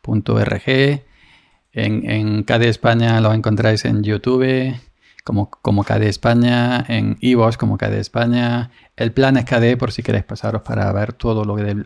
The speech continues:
acontece en, en, en el pla-, en, en el, en el planeta K-, en el planeta K D E. Ahí encontraréis también Samuel Coquis cada vez que publique algo con la, con la categoría de, de K D E y en K D E punto org. Y también si queréis un, un, un, un aparato bueno,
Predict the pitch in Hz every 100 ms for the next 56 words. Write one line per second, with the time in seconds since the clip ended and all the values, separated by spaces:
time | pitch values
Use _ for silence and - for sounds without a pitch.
0 | - 104 107 113 101 110 - 120 117 -
1 | 113 104 101 104 110 101 98 104 107 101
2 | 110 107 - 107 107 - 110 110 107 117
3 | 113 120 139 113 104 107 - - - -
4 | 107 113 113 117 117 127 147 110 113 110
5 | 110 107 110 113 113 107 113 110 117 123
6 | 117 110 - - 110 - - - 113 120
7 | 120 110 110 110 107 104 101 95 - 104
8 | 104 98 101 104 98 101 - - 107 107
9 | 110 - 107 - _ - - - 117 123
10 | 147 - 131 117 113 113 113 117 113 117
11 | 117 120 147 165 208 _ - - - -
12 | _ 151 156 139 127 139 131 123 120 123
13 | 123 117 110 107 110 107 104 - - 117
14 | 113 107 - 104 107 104 101 104 110 113
15 | 117 107 104 110 120 107 95